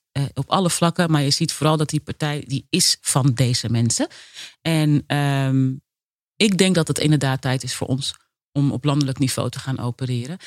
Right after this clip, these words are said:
En als je geen lid wil worden van ons,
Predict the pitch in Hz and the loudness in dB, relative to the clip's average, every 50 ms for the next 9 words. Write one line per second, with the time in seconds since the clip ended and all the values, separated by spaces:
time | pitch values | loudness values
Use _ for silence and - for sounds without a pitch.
0 | - - - _ - 175 175 170 165 170 147 - _ _ _ _ _ _ - - | -20 -20 -16 _ -4 -2 0 2 2 2 0 0 _ _ _ _ _ _ -2 0
1 | 220 220 - 214 202 202 185 180 233 320 - 339 277 190 175 160 156 151 - 160 | 0 0 0 0 2 2 4 4 2 2 2 0 0 2 0 0 0 -2 -6 -6
2 | - - 160 170 170 - | -2 -2 -2 -2 -2 -4